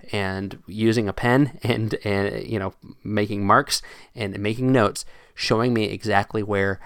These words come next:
I should go to fish if I wanted to just get into fish, if I wanted to try to get big fish, and if I wanted to fish dry flies. That's awesome. So I had that experience at the flagship store, uh, there, there in Manchester. It's an awesome store,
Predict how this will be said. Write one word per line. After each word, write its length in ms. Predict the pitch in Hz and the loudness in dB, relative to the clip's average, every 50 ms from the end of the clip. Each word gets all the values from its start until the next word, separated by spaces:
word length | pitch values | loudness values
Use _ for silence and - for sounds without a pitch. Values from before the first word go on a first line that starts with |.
| - - - - | -20 -20 -16 -14
I 180 | - - 101 - _ - - | -14 -14 -14 -16 _ -12 -8
should 400 | - - - - 156 143 131 131 | -6 -2 4 6 6 6 6 6
go 200 | 127 120 113 110 | 6 6 6 6
to 80 | 107 | 4
fish 420 | 104 - - 131 107 101 95 - - - | 0 2 4 4 4 4 2 -4 -6 -6
if 120 | 107 - | -2 0
I 100 | 107 101 | 2 0
wanted 340 | 98 101 101 101 101 101 - | 4 4 4 4 4 0 -2
to 80 | - | -6
just 160 | - 98 - - | -8 -8 -4 -2
get 80 | 104 | 2
into 140 | 107 123 135 | 2 2 4
fish, 300 | - 185 190 - - - - - - - | 4 2 0 0 -2 -8 -10 -12 -12 -8
if 120 | - - | -2 -2
I 40 | 98 | -2
wanted 200 | 90 92 92 92 | -2 -2 -8 -10
to 40 | - | -10
try 100 | 104 95 | -12 -10
to 40 | |
get 120 | 92 98 - | -10 -4 0
big 180 | - 165 160 | 0 0 2
fish, 240 | - 175 170 156 - | 4 2 2 2 0
and 160 | - - - | -6 -6 -8
if 120 | 95 - - | -8 -6 -6
I 60 | 95 | -6
wanted 240 | 90 92 95 95 95 | -6 -6 -6 -8 -8
to 60 | - | -8
fish 160 | - 92 - | -8 -10 -2
dry 180 | - 123 143 160 | 0 2 2 2
flies. 340 | - - 147 143 143 - - - - - - - - - - | 4 6 6 6 6 2 -2 -12 -20 -20 -20 -20 -20 -4 2
That's 200 | 104 107 - - | 2 2 4 4
awesome. 240 | 101 - - 113 | 2 2 2 -4
So 220 | 120 - 139 127 - - | 6 6 6 6 8 6
I 140 | 120 117 | 6 6
had 240 | 120 117 120 120 123 117 | 6 6 4 4 4 4
that 200 | 113 104 101 - | 2 2 2 0
experience 500 | - - - 117 104 98 98 101 98 - - | -6 -6 -4 -2 -2 -2 -2 -4 -6 -4 -4
at 180 | 104 104 - | -4 -4 -2
the 220 | - 98 98 101 101 | -2 -4 -4 -2 0
flagship 400 | - 110 104 104 107 - - - | 4 6 6 6 4 -2 -4 -2
store, 340 | - - 104 95 92 95 - - - | -2 0 0 -2 -4 -6 -8 -10 -8
uh, 160 | 117 104 98 - | -6 -6 -6 -4
there, 260 | 104 104 95 95 95 _ | -2 -2 -2 -2 -4 _
there 180 | - 101 95 95 | -6 -4 -4 -4
in 160 | 104 104 98 | -6 -4 -4
Manchester. 580 | 101 98 98 101 98 - 104 - - - - - - - - - - - - | -2 -2 -2 -2 -4 -6 -8 -8 -6 -8 -8 -8 -10 -14 -16 -20 -20 -10 -8
It's 160 | - - - | -6 -4 -4
an 60 | 117 | -2
awesome 320 | - 107 117 127 123 135 127 | 2 4 4 6 6 4 2
store, 340 | - - 127 123 123 120 | 4 6 6 6 6 4